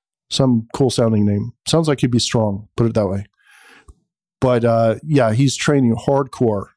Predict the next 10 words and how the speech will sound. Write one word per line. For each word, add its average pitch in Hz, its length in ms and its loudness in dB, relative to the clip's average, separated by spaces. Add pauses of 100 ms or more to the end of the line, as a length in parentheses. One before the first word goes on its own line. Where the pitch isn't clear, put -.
(160)
like, 113 180 0
an, 123 200 0
as 123 220 2
a 127 40 2
f-, - 180 -6 (140)
physical, 123 760 0
you 117 100 0
know, 110 380 0 (200)
professional 117 520 0
athlete 110 440 -2